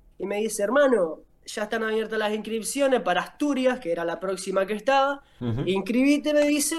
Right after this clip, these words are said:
Speaker 1: "y, y bueno, eh, que sea lo que tenga que ser y ojalá puedas participar, hermano, y sería un placer". Y así fue, así fue. Eh, tuvimos la oportunidad, de nuevo la gente ahí, eh, apoyando como siempre,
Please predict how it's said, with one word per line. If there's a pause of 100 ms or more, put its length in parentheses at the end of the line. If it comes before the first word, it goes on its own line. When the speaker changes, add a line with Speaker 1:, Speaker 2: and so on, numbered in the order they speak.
Speaker 1:
"y,
y
bueno, (360)
eh,
que
sea
lo
que
tenga
que
ser
y
ojalá
puedas
participar,
hermano,
y
sería
un
placer". (440)
Y
así
fue,
así
fue.
Eh, (280)
tuvimos
la
oportunidad,
de
nuevo
la
gente
ahí, (460)
eh, (640)
apoyando
como
siempre,